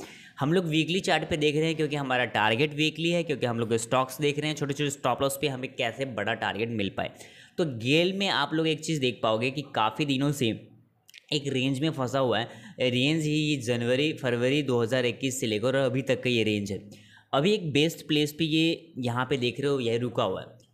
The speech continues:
अभी इसका रेट वन वन वन, ट्रिपल वन का चल रहा है। जैसे ही इस ग्रीन को कल के डेट में क्रॉस करता है मंडे को, तो आप लोग क्या करोगे, उसके ऊपर ही आपको एंट्री ले लेना है वन वन टू पे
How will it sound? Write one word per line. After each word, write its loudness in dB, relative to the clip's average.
अभी 2
इसका 0
रेट 2
वन 0
वन 0
वन, -2
ट्रिपल 0
वन 0
का 2
चल -2
रहा -2
है। -10
जैसे 2
ही 0
इस 0
ग्रीन 0
को 0
कल 0
के -2
डेट -2
में -4
क्रॉस 0
करता 0
है 2
मंडे 2
को, -6
तो -8
आप 0
लोग 0
क्या 0
करोगे, 0
उसके -4
ऊपर -2
ही -2
आपको -2
एंट्री -2
ले 2
लेना 2
है 0
वन 2
वन 0
टू 2
पे 2